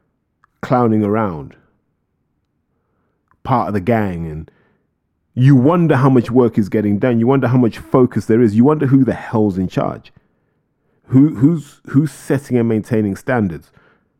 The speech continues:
It can't be Sugar Hill. It can't be. Because if you remember, they asked Sugar Hill about one of Fury's fights. He's like, "I can't answer that." I'm like, "But you his damn trainer. Like, what the hell?"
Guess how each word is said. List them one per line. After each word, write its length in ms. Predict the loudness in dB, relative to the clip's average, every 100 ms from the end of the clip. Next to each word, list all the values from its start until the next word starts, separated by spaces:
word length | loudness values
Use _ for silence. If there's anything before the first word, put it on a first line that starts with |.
| _ _
It 120 | -6
can't 260 | -2 -2 0
be 100 | -2
Sugar 300 | -2 -4 -4
Hill. 260 | -10 -16 _ _ _ _ _ _ _ _ _ _ _ _ _ _ _ _ _
It 180 | -10 -8
can't 340 | -8 -6 -4
be. 200 | -6 -6 _ _ _ _
Because 380 | 0 2 0 0
if 120 | -4 0
you 140 | 2
remember, 580 | 2 2 0 0 -2 -4 _ _ _ _ _ _ _ _ _ _ _ _ _ _ -10
they 120 | -4 0
asked 260 | 0 0
Sugar 240 | 0 2 2
Hill 200 | 2 2
about 220 | 2 0
one 140 | 0
of 100 | 0
Fury's 320 | 2 2 2
fights. 280 | 0 -2 -2
He's 160 | -2 -4
like, 140 | -6
"I 100 | -6
can't 240 | -6 -6 -6
answer 300 | -10 -14 -12
that." 240 | -12 -12 _ _ _ _
I'm 80 | -2
like, 140 | 0 2
"But 120 | 4
you 120 | 4
his 180 | 4 2
damn 280 | 0 0 0
trainer. 380 | -2 0 2
Like, 160 | 2 2
what 260 | 0 -2 -2
the 120 | -4
hell?" 520 | 0 0 2 0 -4